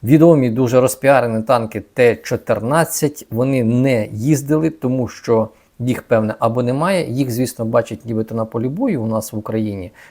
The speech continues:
Можливо, вони проходять якісь випробування. Втім, на самій Красній площі цього разу їх навіть і не продемонстрували.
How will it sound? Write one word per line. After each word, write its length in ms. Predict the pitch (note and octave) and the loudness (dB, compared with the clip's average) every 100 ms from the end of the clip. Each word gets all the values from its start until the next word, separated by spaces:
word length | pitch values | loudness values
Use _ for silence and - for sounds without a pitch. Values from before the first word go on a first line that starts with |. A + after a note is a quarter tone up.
| _ | _
Можливо, 340 | A#2 A#2 A#2 | -4 0 0
вони 200 | A2+ A2+ | 0 -2
проходять 440 | A2+ G#2+ A#2 G#2+ - | -6 -8 -8 -8 -10
якісь 300 | G#2+ G#2+ - | -10 -10 -8
випробування. 720 | G2+ A2 G#2+ B2+ E3 A#2+ F2 _ _ _ | -6 -4 -2 -2 -2 -4 -8 _ _ _
Втім, 340 | - C#3+ A#2 - B2 | -8 -2 -2 -4 -8
на 400 | A2+ B2+ A#2+ C3+ | -4 -2 -2 -4
самій 340 | - A2+ A#2+ | -4 -4 -4
Красній 440 | A2 A#2+ A2+ - | -2 0 0 -2
площі 540 | F#2 D3 D3 - G#2 - | -8 -4 -4 -4 -12 -14
цього 300 | - C#3 G2 | -10 -6 -2
разу 280 | G#2+ B2 A2 | 2 2 0
їх 260 | G2 G#2 - | -8 -10 -8
навіть 300 | G#2+ G#2+ - | -6 -6 -6
і 120 | A#2 | -6
не 220 | B2 G#2+ A2+ | -4 -4 -4
продемонстрували. 880 | - G2+ F#2+ F#2+ - G#2+ E2+ - | -4 -4 -4 -8 -8 -8 -8 -10